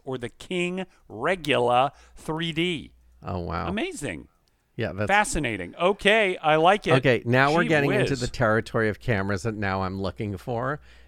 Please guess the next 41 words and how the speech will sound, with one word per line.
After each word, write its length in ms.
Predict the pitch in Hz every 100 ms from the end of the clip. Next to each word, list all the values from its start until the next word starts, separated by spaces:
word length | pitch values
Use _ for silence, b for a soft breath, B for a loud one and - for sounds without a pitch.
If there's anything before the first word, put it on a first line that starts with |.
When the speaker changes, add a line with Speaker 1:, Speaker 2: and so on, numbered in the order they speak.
| b
Speaker 2:
because, 420 | 123 113 127 107 -
Speaker 1:
<laughs> 60 | 151
Speaker 2:
and 280 | 123 135
here's 300 | 208 214 269
the, 60 | -
Speaker 1:
Okay. 60 | 214
Speaker 2:
here's 240 | 254 254
another 240 | 220 170 160
problem 240 | 131 113
I 80 | 104
go 120 | 98
through, 320 | - 90 87 - -
and 140 | - 123
which 180 | 117 131
I'm 80 | 120
sure 140 | 120
you 120 | 98
do 120 | 92
too. 220 | 90 101 - - -
I 400 | 120 175 202 202
see 400 | 185 - 143 127
a 100 | -
camera 420 | - 110 95 87
that's 240 | 92 92 - -
absolutely 360 | 107 110 - 110
beautiful, 480 | 101 98 104 139 151 b b b b b b b _ -
Speaker 1:
Yes. 300 | 98 76 -
Speaker 2:
and 120 | 123
I 120 | 113
can't 440 | - - 139 123
believe 300 | 110 107 104
it 80 | 95
doesn't 220 | 101 92
take 200 | 92 98 -
amazing 500 | 104 95 92 90 92
pictures. 360 | 98 85 95 85
Like 240 | 98 98
when 180 | 113 107
you 220 | 131 220
showed 500 | 214 - 147 139 123
me 240 | 107 98